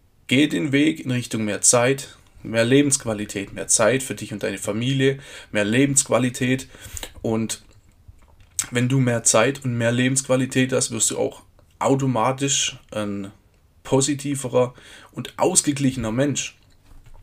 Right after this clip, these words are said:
Deshalb, <clears throat> ah, deshalb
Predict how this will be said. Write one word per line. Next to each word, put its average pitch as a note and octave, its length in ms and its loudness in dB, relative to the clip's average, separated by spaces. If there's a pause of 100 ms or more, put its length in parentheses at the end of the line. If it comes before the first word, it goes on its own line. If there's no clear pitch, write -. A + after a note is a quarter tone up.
(280)
Deshalb, A#2+ 420 2 (680)
<clears throat> F3+ 960 2
ah, A#2+ 240 -2 (1200)
deshalb B2+ 420 4